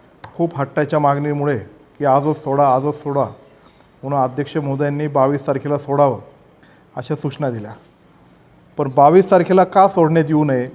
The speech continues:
याची सर्व मी माहिती तिथे दिली आणि ते सर्व minutes of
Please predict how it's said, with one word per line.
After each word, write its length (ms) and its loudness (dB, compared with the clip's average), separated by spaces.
याची 220 -6
सर्व 320 2
मी 120 0
माहिती 320 0
तिथे 200 -10
दिली 320 0
आणि 360 0
ते 80 0
सर्व 360 6
minutes 360 -2
of 60 -2